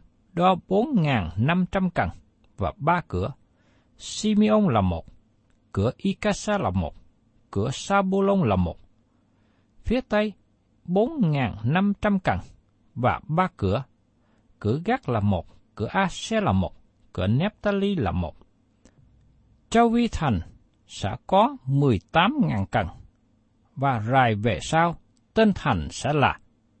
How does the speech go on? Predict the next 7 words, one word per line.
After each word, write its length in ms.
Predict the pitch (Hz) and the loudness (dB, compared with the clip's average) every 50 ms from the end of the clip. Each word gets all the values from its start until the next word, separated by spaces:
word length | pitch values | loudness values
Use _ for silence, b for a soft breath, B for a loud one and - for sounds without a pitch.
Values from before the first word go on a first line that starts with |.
| _ _ _ | _ _ _
Đức 200 | - 127 165 - _ - | 0 0 0 0 _ -14
Giê-hô-va. 840 | - - - 135 139 135 127 110 107 120 113 104 92 104 92 - - _ _ _ _ _ _ _ _ _ _ _ _ _ _ _ _ _ _ _ b b b b b b b b b b b b b b b _ | -16 -6 0 2 2 4 2 2 2 2 2 2 2 0 -2 -2 -4 _ _ _ _ _ _ _ _ _ _ _ _ _ _ _ _ _ _ _ b b b b b b b b b b b b b b b _
Thưa 160 | - 254 247 | 0 0 0
quý 220 | 226 - 269 262 | 0 -2 -2 0
vị, 240 | 220 131 98 78 - - _ _ _ _ _ _ _ _ _ _ _ _ _ _ - _ _ _ _ | 2 0 0 -2 -4 -12 _ _ _ _ _ _ _ _ _ _ _ _ _ _ -20 _ _ _ _
trong 160 | 190 196 208 | 0 0 0
sách 160 | - - 254 | 0 -2 -6